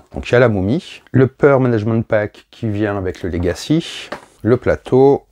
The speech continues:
les planches de punch que je n'ai pas dépunchées, l'or et la soie, le jeu de base bien entendu, et trésor englouti. Là vous voyez les autres meeples, on va ouvrir. Et donc là il y a les plateaux qui sont posés, vous connaissez cet insert j'imagine. Vous voyez ça ressemble à ça au départ.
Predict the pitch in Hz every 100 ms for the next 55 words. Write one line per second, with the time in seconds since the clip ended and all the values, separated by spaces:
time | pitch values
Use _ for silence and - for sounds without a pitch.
0 | - 127 120 107 95 95 95 - 107 113
1 | - 160 139 123 98 - 90 - 123 143
2 | 95 85 - 123 - - _ - 101 87
3 | 87 82 - 120 131 147 - _ 87 80
4 | 85 82 107 135 104 82 80 80 87 107
5 | 139 - 117 - 120 139 135 113 117 -
6 | - - _ - 104 98 98 95 98 101
7 | 101 - - - 95 92 85 - 87 87
8 | 135 135 156 - _ _ - 87 85 87
9 | 101 139 147 - _ _ _ _ _ -
10 | _ - 92 78 - 104 110 80 - 78
11 | - 95 - 71 69 71 80 98 92 -
12 | 76 73 82 - 69 71 - 95 92 76
13 | 71 87 107 107 _ _ - 92 - 76
14 | 73 - 80 80 - 131 101 90 - -
15 | -